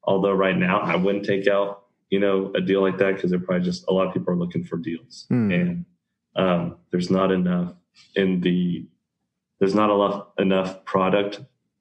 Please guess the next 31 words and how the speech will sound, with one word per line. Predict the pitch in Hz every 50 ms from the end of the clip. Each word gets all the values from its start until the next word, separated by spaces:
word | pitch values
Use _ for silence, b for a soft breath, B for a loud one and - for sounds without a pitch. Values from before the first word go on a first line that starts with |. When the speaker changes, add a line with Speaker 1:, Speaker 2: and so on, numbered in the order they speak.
| _ _ -
Speaker 1:
in | - 95 95
the | 95
market | 92 90 90 92 95 - 98 98
right | 101 95 92 92 90
now | 92 90 92 92 98 98
for | 98 - - 90 90 90 90 87 87 - - _ _ _ _ _ _ _ _
good | - - 190 196 202 196 196 220 - - _ _ _ _ _ _ _ -
retail. | 95 90 92 95 95 - 104 104 104 104 104 107 - - _ _ _ _ _ - -
Um, | 90 92 90 90 90 87 87 87 87 -
there's | - 92 92 92
a |
little | 90 90 95 98 98 98
bit, | 107 107 104 - -
but | 95 92 87 - - - -
a | -
lot | 90 90 92 90
of | -
people | - 87 - 90
are |
really | 87 87 90 90 92 87
hesitant | 87 95 90 92 92 87 - - 90 87
to | - 87
bring | 85 92 87 87
it | 87 87
up | 87 82 80 - -
'cause | - 87
they're | 87 87
just, | 85 85 85 -
like, | 87 85 85 85 - 101 - _ _ _ _ _ _ _ _ _ _ _ _ -
getting | - 95 92 92 87 85
pounded | - - 95 92 90 92 90 90 90